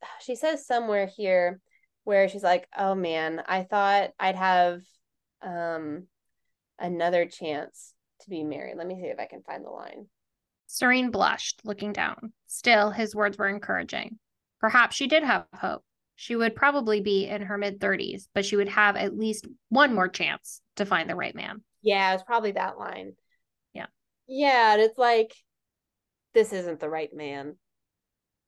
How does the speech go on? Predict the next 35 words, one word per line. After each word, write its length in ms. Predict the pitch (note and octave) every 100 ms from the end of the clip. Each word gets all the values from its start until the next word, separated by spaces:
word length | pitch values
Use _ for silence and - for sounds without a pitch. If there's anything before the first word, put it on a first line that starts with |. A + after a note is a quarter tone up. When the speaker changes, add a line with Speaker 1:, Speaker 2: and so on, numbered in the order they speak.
| _ _ _ _ _ _ _ _
Speaker 2:
Yeah. 140 | - -
Speaker 1:
This 100 | -
isn't 420 | - B4+ A#4+ -
the 120 | D#3
marriage." 600 | D3+ D3+ D3+ - - - - _ _ _ _ _ _ _ _ _ _ _ _ _ _ -
And 200 | F#3+ F#3+
she 80 | D4
does 220 | C#4+ C4
wanna 180 | A#3+ A3+
be 120 | A3
married, 540 | G#3 G3+ G3 F#3+ G3 - _ _ _ -
and 140 | F3+
not 200 | E3+ D#3+
to 120 | - D3+
Royal. 480 | G#2 G#2 - - _ _ _ _ _ _ _ _ _
Speaker 2:
Yeah. 360 | F#3+ - - G3 G3 _ _ _ _ _ _ _ _ _ _ _ _ _ _ _ _ _
Speaker 1:
So, 260 | - F3+ D#3+
but 100 | G#3+
he 60 | C4+
does 180 | D#4+
have 120 | F#4 F#4
a 80 |
very 200 | D#4 E4 D#4
fitting 240 | D#4+ D4+
name. 340 | D#4 D4 - F#3 _ _ _ _ -
So 60 |
I 60 | F#3
guess 240 | F#3 B3 -
we 240 | A#3 A3 _
should 140 | - A#3+
have 100 | A#3
seen 140 | A3+
this 160 | G#3 G#3
one 160 | G3
coming. 300 | G3 F#3+ -